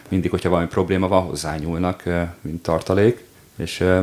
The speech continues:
és azóta is folyamatosan évről évre hosszabbít. Hát ő azért már megy kifelé a korból, a maga negyven.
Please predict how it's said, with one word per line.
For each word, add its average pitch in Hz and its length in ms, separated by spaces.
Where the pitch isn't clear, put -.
és - 120
azóta 92 240
is 90 80
folyamatosan 90 380
évről 87 260
évre 90 220
hosszabbít. 107 540
Hát 104 180
ő 95 60
azért 104 200
már 104 100
megy 113 160
kifelé 90 320
a 80 120
korból, 87 380
a 90 60
maga 92 200
negyven. 87 600